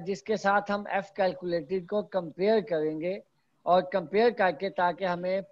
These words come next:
पता चले कि ये value जो है,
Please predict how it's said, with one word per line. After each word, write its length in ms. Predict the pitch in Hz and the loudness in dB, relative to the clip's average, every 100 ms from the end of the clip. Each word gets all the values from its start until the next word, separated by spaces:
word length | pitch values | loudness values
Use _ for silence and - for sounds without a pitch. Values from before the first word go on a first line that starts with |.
| - | -6
पता 280 | 180 208 208 | 0 2 2
चले 400 | 190 156 151 170 208 - _ _ _ | 0 0 2 0 0 -8 _ _ _
कि 80 | - | -4
ये 500 | 175 160 185 196 208 | -4 0 0 2 0
value 580 | 185 147 156 156 175 208 | -2 -2 0 0 0 -4
जो 180 | 185 196 | 0 -2
है, 500 | 147 143 147 160 | 0 -2 0 -2